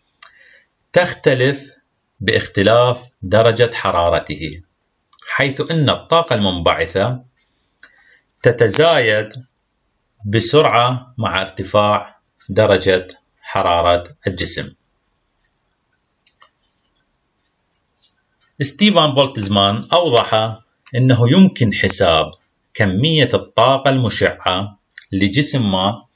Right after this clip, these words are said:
اعتمادًا على درجة حرارته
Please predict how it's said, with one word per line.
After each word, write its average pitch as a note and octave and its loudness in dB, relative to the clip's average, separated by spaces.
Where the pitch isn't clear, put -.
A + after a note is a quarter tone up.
اعتمادًا B2+ 0
على A#2 0
درجة B2 2
حرارته D#2+ -4